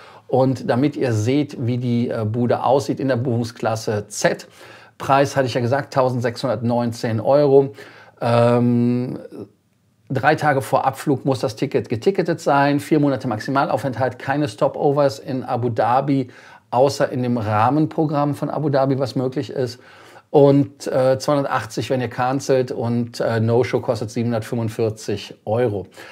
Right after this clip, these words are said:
Ich zeige euch das Ganze mal, wie das Ganze aussieht. Das fliegt auch mit der sieben acht sieben, beides, beide Strecken geflogen, also beides möglich. Ähm,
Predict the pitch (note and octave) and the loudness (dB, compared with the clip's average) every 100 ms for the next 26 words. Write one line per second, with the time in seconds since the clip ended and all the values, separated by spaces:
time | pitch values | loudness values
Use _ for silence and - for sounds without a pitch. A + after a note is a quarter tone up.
0 | - - - - - E3+ E3+ B2+ C#3+ A#2 | -20 -6 -6 -4 0 2 2 0 0 -2
1 | D3 C#3+ C#3 C3+ B2+ B2+ A#2+ B2+ A#2 A#2+ | 0 0 0 -2 0 0 0 2 0 0
2 | A2+ A2 - - F3+ E3 D3 C3 F3 D3 | -4 -2 -2 0 2 2 0 -2 -2 -2
3 | B2 C#3 C3 A2 D3+ - G#2+ - G#3 G3 | -2 0 0 0 -2 -2 -6 -6 -4 -2
4 | E3+ D3 D3+ D#3 - D3+ C#3+ C#3 - C3 | 0 0 0 -6 -2 2 2 0 -6 -6
5 | F2+ - C#3 C3+ B2 A2+ A#2 A2 G#2+ G#2+ | -6 2 2 2 0 -2 -2 -4 -6 -2
6 | B2+ A#2 A2 A#2+ C#3 F3 - D3+ C#3+ - | 0 0 -2 0 0 0 2 0 0 -12
7 | - - - - _ B2+ B2+ B2 A#2 A#2 | -20 -20 -20 -20 _ -2 0 2 2 -2